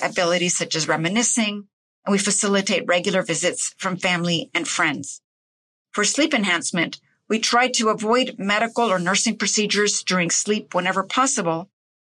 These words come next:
and schedule medications in a way that won't disrupt sleep. It's also important to reduce nighttime noise levels.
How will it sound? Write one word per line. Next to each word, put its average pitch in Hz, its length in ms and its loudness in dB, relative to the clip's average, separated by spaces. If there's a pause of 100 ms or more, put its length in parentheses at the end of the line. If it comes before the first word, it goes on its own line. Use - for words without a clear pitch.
(120)
and 220 160 0
schedule 262 360 2
medications 180 960 0
in 202 120 0
a 185 60 2
way 180 160 2
that - 180 -2
won't 180 220 0
disrupt - 360 -2
sleep. - 380 -4 (500)
It's 208 140 -2
also 247 280 2
important 202 440 0 (180)
to 175 80 2
reduce 185 380 0
nighttime 180 440 -2
noise 196 340 2
levels. 143 460 -4